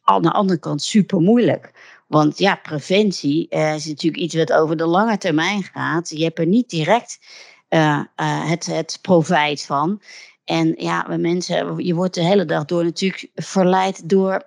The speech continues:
allerlei dingen die, die ongezond zijn. Gaan kijken, nemen op het station. Of, eh, we kunnen overal met de roltrap zo ongeveer binnenkomen.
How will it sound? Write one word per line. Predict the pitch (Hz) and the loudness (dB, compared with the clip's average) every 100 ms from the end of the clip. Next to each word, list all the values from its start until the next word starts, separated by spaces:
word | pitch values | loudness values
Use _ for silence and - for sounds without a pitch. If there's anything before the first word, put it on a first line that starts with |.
| _ | _
allerlei | - 196 202 202 202 | 0 2 2 0 -2
dingen | 202 208 202 175 | -2 -2 -4 -8
die, | 190 196 | -8 -8
die | 170 208 | -2 0
ongezond | 226 240 208 185 170 156 | 2 0 -6 -2 -2 0
zijn. | 147 | -4
Gaan | - 156 147 | -4 -6 -6
kijken, | - 160 151 165 | -4 -4 -2 -2
nemen | 160 160 | 0 0
op | 160 | -4
het | 170 160 | -4 -6
station. | 170 156 - 202 190 180 - - - - - | -8 -10 -6 -2 0 0 -4 -16 -16 -18 -6
Of, | - 160 151 | 0 0 0
eh, | - 160 156 156 | 0 0 0 0
we | 151 151 | -4 -2
kunnen | 180 165 | 0 2
overal | 208 214 | 2 0
met | 233 226 | -4 -6
de | |
roltrap | 196 240 - 220 - | -6 -6 -4 -6 -2
zo | 190 | 0
ongeveer | 170 156 - 165 | 2 0 -2 -2
binnenkomen. | 147 151 139 151 147 156 180 | 0 -2 -2 0 2 4 2